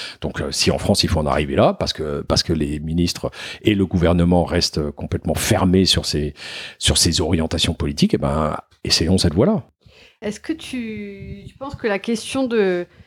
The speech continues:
Speaker 2: de l'optimisme ou du pessimisme est encore, euh, pertinente vis-à-vis de la, de la situation, euh,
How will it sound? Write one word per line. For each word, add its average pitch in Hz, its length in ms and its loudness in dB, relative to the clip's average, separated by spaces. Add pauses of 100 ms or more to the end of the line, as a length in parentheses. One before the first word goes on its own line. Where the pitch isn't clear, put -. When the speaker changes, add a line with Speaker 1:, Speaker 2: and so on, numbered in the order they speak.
(380)
Speaker 2:
de 214 80 2
l'optimisme 254 720 4
ou 214 40 4
du 202 120 0
pessimisme 247 560 0
est 214 160 6
encore, 208 440 4
euh, 175 320 4
pertinente 233 800 -2
vis-à-vis 190 400 -2
de 196 60 -6
la, 165 340 0
de 151 60 -10
la 170 100 -6
situation, 214 800 -2
euh, 170 120 0